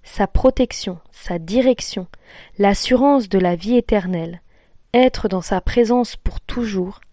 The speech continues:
et cetera, sont autant de sujets de louange. Qu'il est bon d'être dans les pa-, petits papiers de Dieu. Réjouissons-nous de ce que nos noms sont inscrits dans les cieux.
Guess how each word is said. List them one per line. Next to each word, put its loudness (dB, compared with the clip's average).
et -2
cetera, -2
sont 0
autant 4
de 2
sujets 0
de 2
louange. -6
Qu'il -2
est 4
bon -2
d'être -4
dans -2
les -4
pa-, 0
petits 0
papiers -6
de -2
Dieu. -8
Réjouissons-nous 0
de -4
ce -2
que 0
nos 2
noms 0
sont -6
inscrits -6
dans -8
les -10
cieux. -12